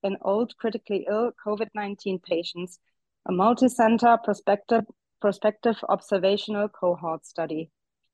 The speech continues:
Welcome, dear Timo, and thank you for doing this podcast with me.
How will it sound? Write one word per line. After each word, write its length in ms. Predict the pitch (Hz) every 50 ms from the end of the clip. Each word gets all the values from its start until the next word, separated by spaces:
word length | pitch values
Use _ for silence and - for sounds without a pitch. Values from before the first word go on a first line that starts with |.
| _ _ _ _ _
Welcome, 480 | 202 233 277 320 - - 294 240 214 185
dear 180 | 208 208 190
Timo, 500 | - - 202 180 180 180 196 247 302 381 - - -
and 160 | 214 208 196
thank 200 | 226 247 285 277
you 140 | 311 294 269
for 140 | - 254 226
doing 260 | 208 220 226 240 247
this 180 | 247 277 - -
podcast 500 | - - 311 - _ - 165 156 - _ _ 165
with 120 | 165 -
me. 300 | 165 165 160 160 165